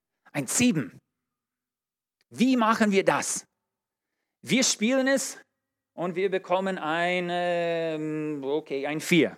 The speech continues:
Wir bekommen ein Vier. Aber was schön ist, ist auf der anderen Seite, ist ein Drei.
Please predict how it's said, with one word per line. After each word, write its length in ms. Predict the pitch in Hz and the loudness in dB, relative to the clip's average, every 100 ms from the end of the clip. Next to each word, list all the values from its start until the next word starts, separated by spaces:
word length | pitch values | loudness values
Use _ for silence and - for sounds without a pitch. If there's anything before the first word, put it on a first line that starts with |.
| - | -6
Wir 120 | 120 | -4
bekommen 320 | 104 - 185 180 | 0 2 4 4
ein 120 | 160 | 2
Vier. 400 | - 147 107 - _ _ _ _ _ _ _ _ _ - | 4 4 2 -4 _ _ _ _ _ _ _ _ _ -4
Aber 120 | 135 | 2
was 140 | 135 | 2
schön 260 | - 302 294 | 2 2 4
ist, 160 | 180 | 2
ist 120 | 185 180 | -2 -6
auf 100 | 160 | -6
der 160 | 156 - | -8 -6
anderen 320 | 180 226 131 | -2 -2 -2
Seite, 400 | 131 123 123 160 156 - 117 _ - - - | -4 -2 -2 0 -4 -6 -14 _ -20 -20 -20
ist 120 | - | -8
ein 160 | 160 160 | -4 -4
Drei. 600 | - 120 - 104 92 - | -2 0 0 0 -4 -8